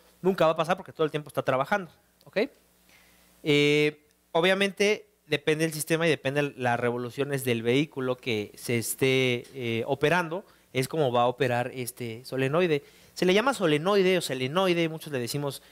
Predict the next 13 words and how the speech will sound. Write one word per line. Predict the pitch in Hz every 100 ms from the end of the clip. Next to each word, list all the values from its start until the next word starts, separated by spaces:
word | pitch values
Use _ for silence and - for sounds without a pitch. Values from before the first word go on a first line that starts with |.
| - _
eh, | 123 120 123
válvula, | 147 151 165 143 123 123
¿no? | 131 160
Una | 180 160
válvula | 143 156 156
electrónica, | 117 - 143 143 127 113 110 - -
vulgarmente | 123 127 135 139 135 131
se |
le | 120
conoce | 117 120
en | 131
el | 113
taller. | 117 120 143